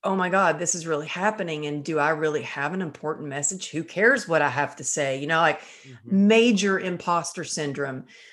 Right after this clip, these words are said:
Speaker 1: I was the only speaker that didn't have a P H D. I don't even have a college education.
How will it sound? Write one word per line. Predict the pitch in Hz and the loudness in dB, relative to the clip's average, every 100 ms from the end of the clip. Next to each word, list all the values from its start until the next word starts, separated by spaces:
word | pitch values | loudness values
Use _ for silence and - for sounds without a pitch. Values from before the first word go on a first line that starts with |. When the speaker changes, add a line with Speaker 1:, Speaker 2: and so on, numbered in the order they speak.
| _ | _
Speaker 1:
I | - 196 | 6 8
was | 220 196 165 | 8 6 2
the | 208 233 | 2 2
only | - 214 220 226 | 2 2 2 0
speaker | 208 - 208 202 208 | -2 -2 -2 0 0
that | 185 156 | 0 -2
didn't | 156 170 180 | -2 -4 -4
have | 170 170 | -4 -6
a | |
P | 165 - 165 | -8 -8 -6
H | 156 147 - | -6 -6 -8
D. | 147 147 180 202 - _ _ _ _ _ | -6 -6 -6 -10 -16 _ _ _ _ _
I | 165 196 | 4 8
don't | 226 | 8
even | 220 180 | 6 4
have | 160 196 175 | 2 2 2
a | |
college | - - 196 185 160 | 0 -2 0 0 0
education. | 175 139 127 - 233 269 147 127 123 | 0 0 -8 -4 -4 -2 -4 -6 -8